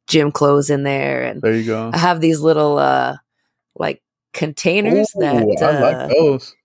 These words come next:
Speaker 1: yeah, they're, like,
Speaker 2: It's
Speaker 1: little
Speaker 2: like, um,
Speaker 1: compartments for your socks and whatnot.
Speaker 2: Yeah, for those of you who can't see, she just picked up a, like, a little drawer organizer that you put, like, your
Speaker 1: Yep.
Speaker 2: socks and underwear and stuff in. It's like,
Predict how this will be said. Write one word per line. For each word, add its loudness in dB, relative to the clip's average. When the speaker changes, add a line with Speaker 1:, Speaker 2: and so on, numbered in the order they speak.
Speaker 1:
yeah, 2
they're, -2
like, -2
Speaker 2:
It's -6
Speaker 1:
little 0
Speaker 2:
like, 4
um, 6
Speaker 1:
compartments 0
for -10
your -6
socks -4
and -4
whatnot. -6
Speaker 2:
Yeah, 4
for 2
those 4
of -2
you 2
who 2
can't 0
see, 0
she -4
just 0
picked 0
up 2
a, 2
like, 2
a 2
little 0
drawer 2
organizer 2
that 2
you -2
put, -2
like, -2
your 0
Speaker 1:
Yep. 2
Speaker 2:
socks -2
and 0
underwear 0
and -6
stuff -4
in. -4
It's -4
like, 0